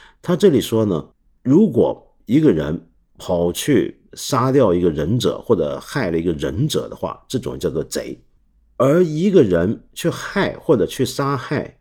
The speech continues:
一个有义的人，这叫做谗。谗贼之人了，叫做一夫。就是这种又谗又贼的人，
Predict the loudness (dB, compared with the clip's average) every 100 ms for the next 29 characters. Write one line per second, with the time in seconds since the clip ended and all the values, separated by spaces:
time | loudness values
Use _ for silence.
0 | _ -2 2 2 2 0 0 2 2 0
1 | -6 -8 -10 -4 -2 -2 -6 -8 -8 -6
2 | -8 -10 _ _ _ _ _ -14 -4 -2
3 | 0 0 0 -2 -2 -2 -2 -2 -6 -8
4 | -10 _ _ _ 0 2 2 0 0 -2
5 | -2 -2 -2 -4 _ _ _ _ _ 0
6 | 0 0 0 2 2 0 -2 -2 2 4
7 | 2 0 -4 -2 4 4 4 -2 -4 -2
8 | -2 -2 -4